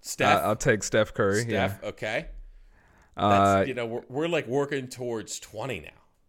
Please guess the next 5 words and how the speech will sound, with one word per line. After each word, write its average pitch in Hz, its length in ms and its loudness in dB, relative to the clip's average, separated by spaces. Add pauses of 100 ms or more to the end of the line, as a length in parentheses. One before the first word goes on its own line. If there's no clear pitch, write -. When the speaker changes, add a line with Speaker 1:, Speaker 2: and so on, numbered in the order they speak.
(240)
Speaker 1:
Like, 123 340 -4 (840)
twenty 180 480 2
teams 151 480 -4
in 131 80 -12
the, 127 120 -6